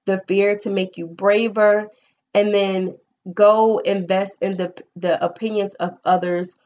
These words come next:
who know better and make you feel better. So if there are people in your life who minimize you and don't make you feel like you're important, then ask yourself, "Why am I allowing myself to be in a relationship with this person?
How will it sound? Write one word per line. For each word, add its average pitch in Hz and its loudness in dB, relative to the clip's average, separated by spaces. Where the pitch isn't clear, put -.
who 233 2
know 190 4
better 175 2
and 175 0
make 175 -2
you 170 -10
feel 170 0
better. 151 -6
So 190 2
if 196 2
there 208 4
are 202 0
people 247 -4
in 196 -2
your 180 -2
life 185 -4
who 185 -4
minimize 185 -4
you 185 -4
and 175 -4
don't 185 -2
make 180 -8
you - -6
feel 170 0
like 170 -4
you're 170 2
important, 196 -6
then 247 4
ask 269 -4
yourself, 190 0
"Why 247 4
am 294 6
I 254 2
allowing 208 0
myself 190 -4
to 185 -6
be 185 -6
in 175 -2
a 156 -4
relationship 208 -4
with 254 -4
this 262 0
person? 247 2